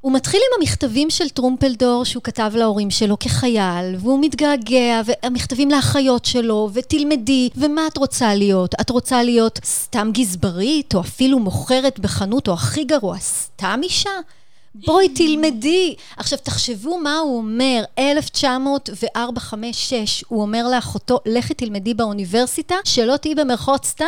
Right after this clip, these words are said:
אישה", שאז היה שיא הקריירה הנשית. זאת אומרת, התפיסת שוויון שלו, הוא גם מתחיל במכתבים, הוא כותב קודם לגיסות, הוא אומר, "הכללי נימוס,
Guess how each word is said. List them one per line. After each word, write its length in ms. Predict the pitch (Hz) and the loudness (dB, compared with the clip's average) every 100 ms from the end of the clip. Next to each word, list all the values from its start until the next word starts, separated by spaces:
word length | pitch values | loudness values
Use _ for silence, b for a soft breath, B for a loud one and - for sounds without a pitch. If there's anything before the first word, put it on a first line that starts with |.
| 415 | -4
אישה", 220 | - 269 | -2 -2
שאז 340 | - 214 214 | -4 -4 -2
היה 180 | 220 208 202 B - | -2 -2 -4 B -10
שיא 280 | - 285 226 | -6 -4 -4
הקריירה 580 | 233 208 196 202 214 202 | -4 -4 0 0 0 0
הנשית. 540 | 202 - 466 415 - | -2 -2 -2 -4 -8
זאת 80 | - | -8
אומרת, 120 | 226 | -6
התפיסת 600 | 214 - - 185 - 277 311 | -6 -10 -12 -8 -2 -2 -2
שוויון 560 | - 240 180 196 254 392 | -2 -2 0 2 2 2
שלו, 380 | - 349 226 185 | 0 0 0 -2
הוא 120 | 185 | -4
גם 180 | 190 190 - | -8 -10 -16
מתחיל 380 | 202 202 - 277 | -14 -8 -4 0
במכתבים, 540 | 302 247 - 208 302 | -2 -2 -6 -4 -4
הוא 80 | 247 | -4
כותב 200 | 202 226 - | -4 -6 -4
קודם 260 | 226 247 | -2 -2
לגיסות, 640 | 214 170 180 - 254 196 | -2 -4 -4 0 0 0
הוא 100 | 190 | -4
אומר, 180 | 185 208 208 B B B | -4 -4 -6 B B B
"הכללי 500 | - - 226 214 269 | -14 -4 0 2 2
נימוס, 360 | 330 311 330 | 2 2 2